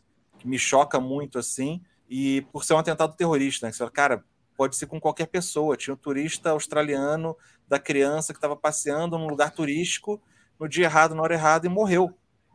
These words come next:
porque um desgraçado de um moleque de cabeça fraca se radicalizou e pegou uma van pra sair atropelando todo mundo. Imagens muito fortes também, mas é uma reportagem muito bem feita. Fica a dica. Eu queria trazer pro Raspa,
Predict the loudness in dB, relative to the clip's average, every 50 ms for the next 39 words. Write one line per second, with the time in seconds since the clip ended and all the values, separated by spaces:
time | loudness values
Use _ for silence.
0 | _ _ -12 -12 -6 -4 -2 -2 -2 -2 -6 -8 -8 -8 -6 -2 2 2 2 2
1 | 2 2 4 6 6 6 4 2 -4 -8 -8 -6 -6 -4 0 0 2 2 0 -2
2 | -4 -10 -12 -12 -12 _ _ _ _ _ _ _ _ -18 -12 -4 -2 -2 0 0
3 | -2 -2 0 -2 -2 -2 0 4 6 6 6 6 4 0 -4 -4 -2 -2 -2 -2
4 | -2 -6 -8 -4 -2 -2 -2 -2 -4 -4 -2 -2 -2 -2 -2 -2 -2 -2 -2 -2
5 | -4 -2 -2 -4 -4 -4 -4 -6 -4 -4 -4 -4 -4 -6 -6 -4 -4 -4 -4 -4
6 | -4 -4 -4 -4 -4 -4 -6 -6 -8 -12 _ _ _ _ _ -4 2 4 4 4
7 | 4 2 -2 -4 -4 -4 -6 -6 -8 -10 -4 2 2 2 2 2 -2 -8 -6 -6
8 | -2 0 0 0 -2 -4 -8 _ _ _ _ _ _ -2 0 2 2 4 2 2
9 | 2 0 -2 -2 -2 -2 -4 -2 2 2 2 2 0 -4 -8 -8 -8 -8 -6 -6
10 | -6 -6 -4 -2 -2 -2 -2 -4 -10 -16 _ _ _ _ -12 -8 -8 -2 0 2
11 | 0 2 0 -2 -2 0 0 0 4 6 6 6 6 6 4 2 2 2 2 2
12 | 2 4 8 8 10 10 8 6 2 -4 -8